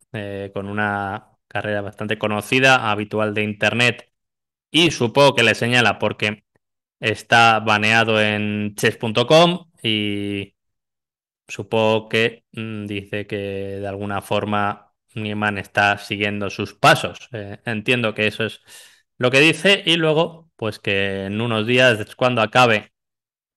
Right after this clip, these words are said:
eh, este torneo, es decir, la semana que viene. No lo ha dicho cien por cien seguro, espero decir algo más, pero, eh, creo que se espero es que confirma que habrá una declaración, eh, más oficial de Magnus Carlsen.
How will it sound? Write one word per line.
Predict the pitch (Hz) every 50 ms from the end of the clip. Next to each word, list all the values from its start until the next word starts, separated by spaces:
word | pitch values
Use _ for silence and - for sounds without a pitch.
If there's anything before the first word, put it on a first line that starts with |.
| _ _ _
eh, | - 113 107 104 101 98 95
este | - - 113
torneo, | 107 113 117 127 143 160 170 170
es | 135
decir, | 110 101 - - 120
la | 113 104
semana | 101 - 110 120 120 117 117
que | - 117 113
viene. | 120 123 123 127 131 135 139 - _ _ _ _ _ _ _ _ _ _ _ _ _ _ _ _ _ _ _ _ _ _
No | - 135 131 135 139 160 165 165
lo | 156
ha | 143
dicho | 139 147 139 143 123 113
cien | - 123 117
por | 110 110 104
cien | - 110 104
seguro, | - 113 113 131 127 123 131 135 135 - - _ _ _
espero | - 101 - - - 117 113 110 107
decir | 104 104 98 - 110 110
algo | 107 107 101 104
más, | 107 113 117 113 - - - - - - - _ _ _ _ _ _ _
pero, | 107 107 110 110 - - - _ -
eh, | 113 98 95 95 98 98 98 98 98 98 98 -
creo | - 104 98
que | 98 95
se | 101 95
espero | - - - 104 104 101 101 101 98
es | 95 92 -
que | - 104
confirma | - 104 101 98 - 110 104 104 104 101
que | 101
habrá | 101 104 104 104
una | 104 101 101
declaración, | 98 98 - 104 101 98 95 92 - - 107 104 104 107 - _ _ _ _ _ _ _ _ _ _ -
eh, | 123 104 101 101
más | 101 101 101
oficial | 110 101 - 107 101 - 120 110 110 104 104
de | 101 101
Magnus | 101 104 110 120 123 120 - 127 120 113 -
Carlsen. | - 120 117 117 - - 131 131 135 - - _